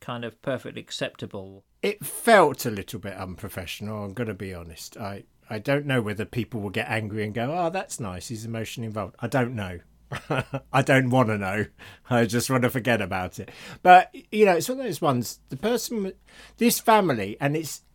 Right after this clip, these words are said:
Speaker 2: I've got, felt quite emotionally attached to families that are very like my own. So the lady who died is Rachel's age.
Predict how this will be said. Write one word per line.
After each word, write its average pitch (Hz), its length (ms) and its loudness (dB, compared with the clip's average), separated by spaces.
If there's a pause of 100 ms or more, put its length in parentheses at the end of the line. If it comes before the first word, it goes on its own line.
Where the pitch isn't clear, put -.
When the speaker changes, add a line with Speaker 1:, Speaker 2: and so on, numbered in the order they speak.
Speaker 2:
I've 170 180 4
got, 240 320 2
felt 233 300 2
quite 147 360 0
emotionally 147 560 -2
attached - 420 -4
to 131 40 -10
families 135 360 -2
that 143 120 -6
are 127 40 -8
very 147 260 4
like 139 240 0
my 127 280 0
own. 98 220 -10 (340)
So 120 360 0 (200)
the 127 120 0
lady 147 420 2
who 113 100 0
died 110 280 0
is 101 140 -10
Rachel's 143 360 -4
age. 156 440 -10